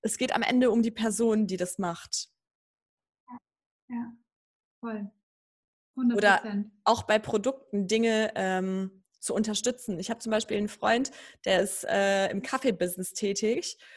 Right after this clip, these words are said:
Speaker 1: und es gibt super viel leckeren Kaffee. Gibt's schon. Seit Jahren gibt's ganz tolle Barista, ganz tolle, äh, Röstereien und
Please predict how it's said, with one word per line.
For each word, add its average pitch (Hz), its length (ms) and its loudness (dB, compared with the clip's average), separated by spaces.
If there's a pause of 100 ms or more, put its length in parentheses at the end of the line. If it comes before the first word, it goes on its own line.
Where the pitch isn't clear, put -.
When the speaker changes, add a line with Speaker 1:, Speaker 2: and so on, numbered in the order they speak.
(220)
Speaker 1:
und 220 340 4 (120)
es - 160 -6
gibt - 260 -4 (640)
super 311 360 2
viel 330 260 -2 (400)
leckeren 302 360 0
Kaffee. 294 380 0 (920)
Gibt's 302 260 -2
schon. 196 320 -2
Seit 226 300 2
Jahren 254 580 2
gibt's - 380 -2
ganz 277 240 0
tolle 277 340 4
Barista, 262 560 2
ganz 254 240 0
tolle, 240 540 2
äh, 214 340 4
Röstereien 240 720 2
und 226 300 2